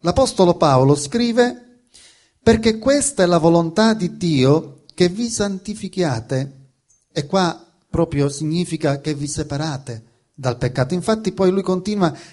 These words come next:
"Che vi asteniate dalla fornicazione, che ciascuno di voi sappia possedere il proprio corpo in santità e onore,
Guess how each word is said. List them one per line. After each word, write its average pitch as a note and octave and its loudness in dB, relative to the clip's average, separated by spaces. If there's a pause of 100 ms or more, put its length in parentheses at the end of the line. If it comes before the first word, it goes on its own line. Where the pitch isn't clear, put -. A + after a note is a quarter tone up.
"Che F3 2
vi E3+ 2
asteniate G3 4
dalla D3+ 4
fornicazione, D#3 0
che D#3 0
ciascuno F3 -2
di E3+ -4
voi G3+ 2
sappia E3+ 0
possedere D#3+ 0
il D#3+ 0
proprio F3+ 0
corpo F3+ 2
in C#3+ -2
santità C#3 -2
e C3 2
onore, F#3 0